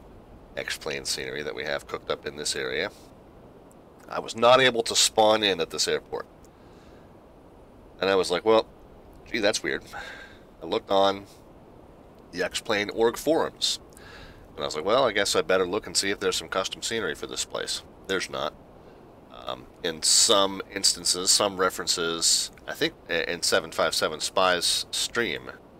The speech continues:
in fact, this was being spelled with a C, Porto Cheli,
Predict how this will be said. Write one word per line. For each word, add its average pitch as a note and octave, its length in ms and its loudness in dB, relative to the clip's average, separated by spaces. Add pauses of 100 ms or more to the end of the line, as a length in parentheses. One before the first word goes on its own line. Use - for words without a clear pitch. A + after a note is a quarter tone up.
(320)
in - 80 -20
fact, - 600 -4 (440)
this - 160 -6
was D#2 140 -8
being D2 300 -6
spelled D#2+ 520 -2 (960)
with - 320 -8
a - 80 -6
C, G2 440 -2 (1300)
Porto E2 320 -4
Cheli, F#2+ 480 2